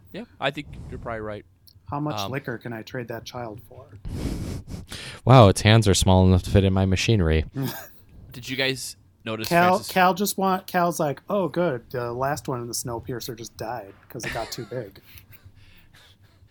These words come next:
Speaker 1: Did you guys notice Francis Ford Coppola running in the pack of people, uh,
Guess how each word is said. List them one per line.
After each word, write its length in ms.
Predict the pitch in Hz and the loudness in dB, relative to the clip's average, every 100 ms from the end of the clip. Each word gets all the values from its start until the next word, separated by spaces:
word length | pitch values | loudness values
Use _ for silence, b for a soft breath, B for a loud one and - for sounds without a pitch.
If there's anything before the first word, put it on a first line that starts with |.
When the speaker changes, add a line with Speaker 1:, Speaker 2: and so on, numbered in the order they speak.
| b b b | b b b
Speaker 1:
Did 100 | 135 | -10
you 60 | 147 | -2
guys 220 | 175 156 | -2 0
notice 260 | 139 131 - | -2 -4 -6
Francis 340 | 123 113 120 | -6 -6 -8
Ford 220 | - 113 | -10 -8
Coppola 420 | - 107 - 117 | -8 -10 -8 -10
running 280 | 98 95 95 | -10 -10 -12
in 80 | 95 | -12
the 80 | 95 | -10
pack 320 | - 90 - | -6 -6 -6
of 100 | 95 | -10
people, 540 | 101 95 104 101 101 - | -10 -8 -6 -6 -8 -8
uh, 540 | 95 90 87 85 90 | -8 -6 -6 -8 -10